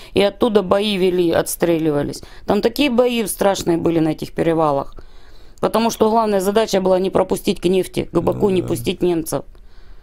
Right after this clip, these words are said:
Speaker 1: Они же насмерть там все стояли. Там вот, э, очень много у нас по краю, если поехать, там именно в горах, м, такие вот места есть, э, по всем боям, там везде установлены, я же говорю, вот,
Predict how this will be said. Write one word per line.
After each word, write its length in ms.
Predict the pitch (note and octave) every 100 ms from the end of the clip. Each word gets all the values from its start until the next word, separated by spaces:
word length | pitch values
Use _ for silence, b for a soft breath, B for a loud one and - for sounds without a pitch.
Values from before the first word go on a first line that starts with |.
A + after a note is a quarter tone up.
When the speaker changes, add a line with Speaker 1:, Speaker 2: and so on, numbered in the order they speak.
| b b b
Speaker 1:
Они 180 | D#3+ G3+
же 100 | G3+
насмерть 360 | A3 G#3 F#3+ -
там 140 | E3+
все 160 | - F3+
стояли. 560 | - E3+ E3+ D3+ C#3+ b b b b b b b
Там 180 | - G#3+
вот, 180 | A3 G#3+
э, 40 | - - - - -
очень 320 | F#3 A#3 G#3+ A3
много 300 | A3+ A3 G3
у 120 | G3
нас 300 | F#3 F3 - - - - - - - - -
по 100 | F3
краю, 340 | G3+ G#3 F#3
если 220 | F3 -
поехать, 520 | F3+ F#3 G#3+ A#3 F#3 F3
там 200 | F#3 F#3+
именно 280 | F#3+ F#3 E3
в 80 | F#3+
горах, 340 | G3 F#3 - B B B B B B
м, 220 | - G#2
такие 300 | F3 F3 G3
вот 160 | F3+ F3+
места 380 | G#3 G3+ G#3 G3
есть, 380 | F#3 E3+ - E3
э, 360 | - E3+ E3+ -
по 120 | G3+
всем 280 | F#3+ - G3
боям, 340 | G3 G3 F3+ E3
там 180 | F3
везде 240 | F3+ E3+ G3+
установлены, 760 | G#3+ - F#3 F#3 E3+ D#3+ E3 D#3+
я 60 | D#3+
же 140 | C#3+
говорю, 200 | E3 D#3
вот, 300 | D3+ D3+ -